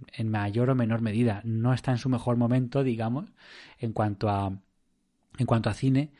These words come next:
Sí, en cuanto a, bueno, podemos decir series,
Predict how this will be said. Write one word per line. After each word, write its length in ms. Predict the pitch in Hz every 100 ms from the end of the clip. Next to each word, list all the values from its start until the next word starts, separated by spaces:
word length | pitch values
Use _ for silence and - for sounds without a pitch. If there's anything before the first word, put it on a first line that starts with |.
| - - _
Sí, 460 | - - 156 135 - _ _ _ _ -
en 220 | 117 110
cuanto 640 | 117 110 104 95 - 104
a, 520 | 101 98 98 101 110 131 -
bueno, 260 | 165 147
podemos 260 | 135 123 135
decir 260 | 120 131 113
series, 560 | - 135 123 135 -